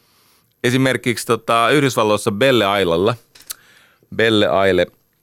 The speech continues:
niin tota, hautakivi on löytynyt tämmönen. "Tässä lepää Hermina Kuntz,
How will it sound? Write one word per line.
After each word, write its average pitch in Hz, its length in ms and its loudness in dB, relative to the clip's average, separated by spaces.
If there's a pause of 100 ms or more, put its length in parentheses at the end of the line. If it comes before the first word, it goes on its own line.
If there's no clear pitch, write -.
(120)
niin 101 240 -2
tota, 98 360 -4 (2250)
hautakivi 104 520 0
on 101 60 4
löytynyt 107 300 0
tämmönen. 85 380 -4 (3000)
"Tässä 117 320 -4
lepää 104 340 -2
Hermina 92 500 -2
Kuntz, - 540 -4